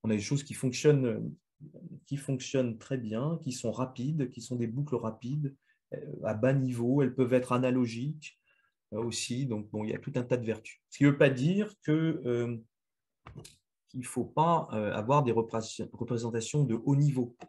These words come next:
hein, c'est, mais c'est simplement qu'il faut déporter le maximum de, de problèmes de perception au niveau les plus bas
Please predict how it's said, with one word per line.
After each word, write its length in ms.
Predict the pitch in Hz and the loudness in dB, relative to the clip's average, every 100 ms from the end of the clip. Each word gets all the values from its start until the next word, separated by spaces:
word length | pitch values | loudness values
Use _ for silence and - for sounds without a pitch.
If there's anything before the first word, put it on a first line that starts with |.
| _ | _
hein, 120 | 113 131 | -12 -10
c'est, 240 | - 101 - - - _ _ _ _ _ _ - | -10 -12 -14 -20 -20 _ _ _ _ _ _ 0
mais 280 | 131 170 180 | 6 6 6
c'est 160 | - | 0
simplement 500 | 135 165 147 143 175 | 0 2 4 6 4
qu'il 180 | - 147 | 4 -2
faut 220 | 147 147 | 0 0
déporter 760 | 131 180 165 151 - 160 170 190 | 2 0 0 -2 -4 -2 0 0
le 120 | 160 | 0
maximum 1120 | 131 165 180 - - 160 160 156 151 147 127 - | 0 -2 -4 -8 -4 2 6 8 8 6 2 -4
de, 760 | 127 123 127 123 120 117 117 117 117 | -8 -2 0 0 0 -4 -8 -10 -6
de 140 | 123 | -6
problèmes 840 | 120 - 135 131 139 135 123 110 | -6 2 2 4 4 4 0 -2
de 80 | 110 | -4
perception 720 | 120 131 - 123 123 - 160 165 | -4 -4 -4 -4 -4 -2 2 2
au 80 | |
niveau 280 | 135 127 151 | 2 2 2
les 100 | 151 | 2
plus 220 | - - | 0 -6
bas 400 | 117 117 139 - | 0 0 0 -4